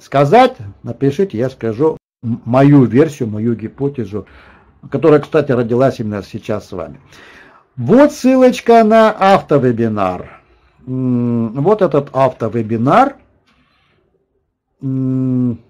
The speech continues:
я его пер-, э, здесь включил, э, перевод на русский, он переводится криво. А, по этой ссылочке я публиковал ее в Фейсбуке. Каждый из вас может не просто купить эту систему автовебинаров, но и зарабатывать.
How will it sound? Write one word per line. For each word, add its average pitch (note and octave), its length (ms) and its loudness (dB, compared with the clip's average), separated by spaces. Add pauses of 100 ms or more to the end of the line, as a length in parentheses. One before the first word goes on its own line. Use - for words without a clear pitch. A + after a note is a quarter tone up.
(220)
я D#3+ 260 4
его D3+ 140 6
пер-, D#3+ 240 2
э, C3 240 2
здесь C#3+ 320 2
включил, C#3+ 560 2
э, B2 220 -6
перевод C#3+ 580 2
на C#3 160 2
русский, B2+ 380 -2
он A2+ 120 -4
переводится A2+ 640 -2
криво. A#3+ 520 0 (580)
А, E3+ 440 2
по D3+ 140 -2
этой B3 280 4
ссылочке C#4 760 2
я A3 140 6
публиковал G#3 680 4
ее E3 160 4
в D3+ 60 -10
Фейсбуке. D#3+ 800 -2 (160)
Каждый A#3 480 6
из F#3 100 2
вас F3 380 0 (180)
может D#3 400 2
не D#3+ 100 2
просто F#3 440 2
купить B3+ 420 -2
эту B3 240 0
систему A3+ 640 -2
автовебинаров, F#3+ 880 0
но E3 240 4
и F3 80 6
зарабатывать. C#3 920 2